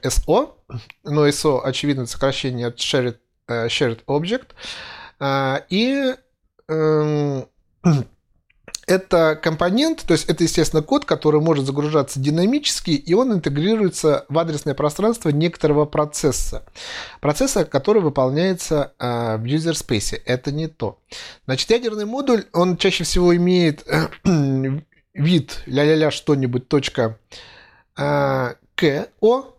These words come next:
Ну, К О это, очевидно, сокращение от, а, kernel object. А, и при помощи специальных функций, э,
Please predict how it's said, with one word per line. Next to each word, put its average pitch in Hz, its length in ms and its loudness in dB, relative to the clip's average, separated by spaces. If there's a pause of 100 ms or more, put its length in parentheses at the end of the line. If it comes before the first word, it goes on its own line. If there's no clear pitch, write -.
Ну, 185 160 0
К - 80 -4
О 151 200 4
это, 127 180 0
очевидно, 135 420 -2
сокращение 135 720 -2
от, - 400 -6
а, 123 300 -2
kernel 131 480 -2
object. 226 420 -4 (920)
А, 170 720 0 (200)
и 226 580 2 (200)
при 226 100 0
помощи 240 320 0
специальных 214 540 0
функций, 262 760 0 (140)
э, 160 360 4